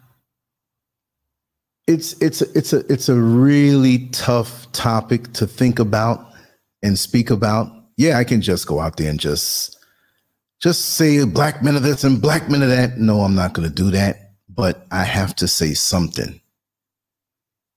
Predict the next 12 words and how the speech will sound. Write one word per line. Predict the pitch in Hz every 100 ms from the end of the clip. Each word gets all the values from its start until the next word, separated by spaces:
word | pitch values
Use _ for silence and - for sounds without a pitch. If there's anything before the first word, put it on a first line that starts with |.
| _ _ _ _ _ - - _ _ -
I | -
have | 113 123
to | -
give | 98 107 98
credit | - 110 101 92
to | -
all | - 95 104 107 95
of | 87 80 - - _ _ _ _ _ _ _ _ _ _
my | 87
black | 82 98 98 -
brothers | 101 95 92 -
who | 101 90 80